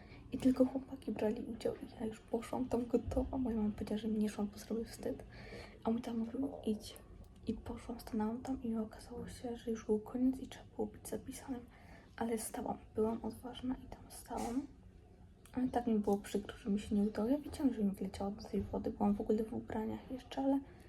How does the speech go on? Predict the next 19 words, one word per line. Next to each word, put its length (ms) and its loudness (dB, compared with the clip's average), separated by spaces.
mega 280 8
chciałam. 600 -4
No, 280 6
zostało 460 4
niestety 420 8
ostatnie 420 4
minuty, 560 8
bo 100 2
już 360 4
będziemy 380 8
wyjeżdżać. 760 4
Czeka 240 0
nas 200 4
jakieś 220 2
piętnaście 560 6
min-, 220 10
piętnaście 420 8
godzin 460 10
drogi. 420 8